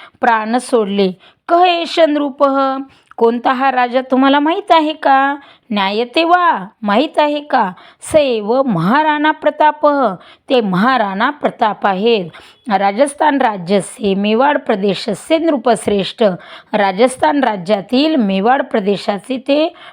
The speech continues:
फार मोठे राजे होते. "क एष स्वामी भक्तः अश्वः?"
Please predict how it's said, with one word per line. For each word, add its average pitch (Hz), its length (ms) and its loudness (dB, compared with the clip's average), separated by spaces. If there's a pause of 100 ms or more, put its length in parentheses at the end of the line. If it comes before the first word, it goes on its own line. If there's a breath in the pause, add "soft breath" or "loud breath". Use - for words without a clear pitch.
फार 294 200 0
मोठे 226 460 0
राजे 233 360 2
होते. 214 460 0 (380 soft breath)
"क - 60 0
एष 311 500 2
स्वामी 202 580 0
भक्तः 202 760 0
अश्वः?" 202 580 0